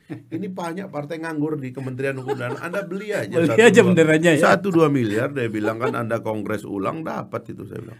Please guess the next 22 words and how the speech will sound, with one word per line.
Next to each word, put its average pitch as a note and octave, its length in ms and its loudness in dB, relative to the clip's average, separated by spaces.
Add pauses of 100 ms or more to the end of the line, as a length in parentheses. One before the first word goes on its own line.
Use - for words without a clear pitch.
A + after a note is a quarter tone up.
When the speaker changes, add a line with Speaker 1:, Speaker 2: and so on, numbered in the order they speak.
Speaker 2:
Iya. - 140 -20
Speaker 1:
"Enggak, F#2+ 180 -4
Pak E2 160 -12
Menteri. E2+ 300 -14 (600)
Kita G#2+ 260 -6
mau G2 180 -4
coba E2 460 -10
ininya E2 320 -16
kita." - 240 -18
Speaker 2:
Iya. G#2 80 -12
Speaker 1:
Dan D#3+ 160 -6
saya F#3+ 160 -6
kaget F3 480 -4
karena F3+ 320 -6
rupanya F3+ 640 -6 (380)
yang E3+ 180 -4
disebut D#3+ 480 -4
rakyat D3+ 400 -8
membeli B2 400 -4
ide B2 400 -6
itu E3+ 100 -10
ada. G2+ 380 -16